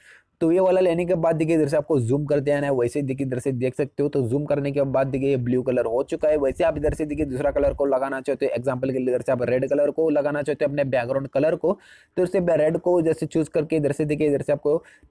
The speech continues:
ये देखिए इधर से हट चुका है। मैं आपको इधर और एक बार करके दिखाता हूँ, इधर से लेके देखिए इधर से zoom कर देना आपको उतना ही देखिए और आपका इधर काम हो जाएगा, background change हो जाएगा पिछले वाला।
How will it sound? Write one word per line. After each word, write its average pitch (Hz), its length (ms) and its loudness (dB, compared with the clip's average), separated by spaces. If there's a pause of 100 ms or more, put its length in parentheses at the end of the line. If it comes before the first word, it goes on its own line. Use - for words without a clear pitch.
(120)
ये 139 140 2
देखिए 131 240 0
इधर 139 120 0
से 143 160 -2
हट 127 200 0
चुका 143 220 -2
है। 139 60 0
मैं 139 80 0
आपको 131 240 -2
इधर 139 100 0
और 127 220 2
एक 123 80 -2
बार 113 180 0
करके 135 300 0
दिखाता 135 400 0
हूँ, 135 80 0
इधर 123 120 0
से 135 140 -2
लेके 127 380 0
देखिए 143 240 0
इधर 143 140 0
से 139 160 -2
zoom 135 260 0
कर 135 160 0
देना 135 220 -2
आपको 135 200 -2
उतना 131 360 -4
ही 147 160 0
देखिए 135 220 0
और 127 200 2
आपका 113 240 0
इधर 131 180 2
काम 120 260 -2
हो 131 200 -2
जाएगा, 139 280 0
background 123 360 -2
change 127 240 -2
हो 123 60 -2
जाएगा 131 220 0
पिछले 147 320 -2
वाला। 143 260 2